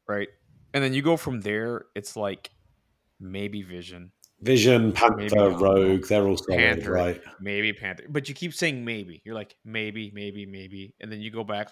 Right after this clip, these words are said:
Speaker 1: "Why am I not playing Voodoo?" Then you just play Voodoo. <laughs> Like, that's, that's the problem.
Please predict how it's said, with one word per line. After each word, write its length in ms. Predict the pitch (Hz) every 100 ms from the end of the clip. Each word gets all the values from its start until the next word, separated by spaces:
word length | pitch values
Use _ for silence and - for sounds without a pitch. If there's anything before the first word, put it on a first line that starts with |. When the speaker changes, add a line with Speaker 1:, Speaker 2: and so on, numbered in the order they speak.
| _
Speaker 1:
"Why 340 | 101 104 113 127
am 100 | 127
I 80 |
not 240 | 117 113 -
playing 260 | 117 107
Voodoo?" 320 | 98 98 82 69 _ _ _
Then 100 | 110
you 120 | 107
just 200 | 98 101
play 140 | - 101
Voodoo. 320 | 92 87 - _ _ _
<laughs> 100 | 202 - - - 262 - 220 220 - - -
Like, 180 | 185 185
that's, 300 | 185 208 -
that's 280 | 156 165 -
the 80 | 185
problem. 520 | - 139 107 78 65